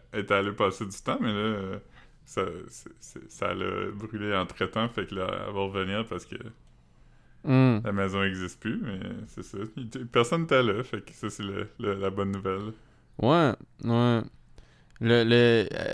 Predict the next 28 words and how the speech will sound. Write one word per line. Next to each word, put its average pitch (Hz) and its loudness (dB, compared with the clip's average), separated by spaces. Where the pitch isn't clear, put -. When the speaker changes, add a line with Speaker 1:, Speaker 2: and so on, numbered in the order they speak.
Speaker 2:
est-ce 113 4
que 143 8
y 117 4
a 117 8
du 110 -2
shit, 139 2
euh, 120 6
qu'ils 113 -6
vont 117 6
pouvoir 117 8
récupérer 120 2
ou 208 4
c'est, - -4
parce 123 4
que 135 2
ça 127 4
semblait 131 4
à 135 6
scrap - 0
jusqu'au 113 2
sol, 185 2
hein ? 123 -2
Speaker 1:
Ouais, 151 2
ouais, 147 6
c'est 113 -2
scrap, - -4
scrap, 170 -4
mais, 110 2